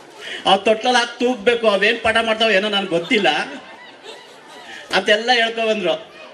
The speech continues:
ಆಗ ನಮ್ಗೆ ಸ್ವಲ್ಪ ಹುಡುಕ್ ಬುದ್ಧಿ, ಇನ್ನೂ ಕೂಡ ಚಿಕ್ಕ ಮಕ್ಕಳಾಗಿ ಬಂದು ನಾವು ಟಿ ಸಿ ಎಚ್ ಮಾಡಿ ತಕ್ಷಣ ಅಪಾಯಿಂಟ್ ಆಯ್ತು. ಆಗ ಬಂದಾಗ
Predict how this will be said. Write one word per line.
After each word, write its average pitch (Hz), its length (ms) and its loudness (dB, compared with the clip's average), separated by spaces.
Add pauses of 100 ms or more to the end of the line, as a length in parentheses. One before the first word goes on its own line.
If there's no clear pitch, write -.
(260)
ಆಗ 196 180 2
ನಮ್ಗೆ 214 280 -2
ಸ್ವಲ್ಪ 214 260 0
ಹುಡುಕ್ 214 360 0
ಬುದ್ಧಿ, 143 220 -2 (520)
ಇನ್ನೂ 180 200 -2
ಕೂಡ 208 160 -2 (380)
ಚಿಕ್ಕ 190 200 -6
ಮಕ್ಕಳಾಗಿ 180 500 -2
ಬಂದು 160 280 -4
ನಾವು 151 480 -4
ಟಿ 180 100 2
ಸಿ 185 120 -2
ಎಚ್ 180 200 0
ಮಾಡಿ 175 480 0 (380)
ತಕ್ಷಣ 180 340 -2 (120)
ಅಪಾಯಿಂಟ್ 170 360 -2
ಆಯ್ತು. 165 520 -6 (1300)
ಆಗ 185 200 2
ಬಂದಾಗ 214 380 0